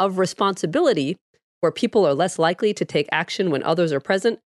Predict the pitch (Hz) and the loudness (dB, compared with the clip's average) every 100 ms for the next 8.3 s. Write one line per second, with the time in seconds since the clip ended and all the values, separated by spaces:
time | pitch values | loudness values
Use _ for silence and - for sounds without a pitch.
0 | _ _ - 262 277 277 269 254 262 247 | _ _ -2 0 0 0 0 2 2 4
1 | 311 311 - 160 - 175 165 147 147 156 | 4 2 -2 -6 -6 -4 -2 -2 -2 -2
2 | 165 - _ - 175 180 180 143 151 151 | -4 -8 _ -4 -2 0 0 2 2 2
3 | 151 - 151 135 135 117 160 _ _ _ | 0 -2 -4 -2 -2 -4 -8 _ _ _
4 | _ _ _ _ _ _ _ 185 240 262 | _ _ _ _ _ _ _ 2 4 4
5 | 165 147 143 _ _ - 294 320 294 285 | 2 0 -2 _ _ 0 2 4 2 4
6 | 247 233 214 208 175 151 214 185 175 156 | 4 2 0 0 2 2 0 2 2 2
7 | 160 - _ - 381 254 240 - 240 151 | 0 -8 _ 0 0 0 -2 -2 0 0
8 | - 160 110 | 0 -4 -6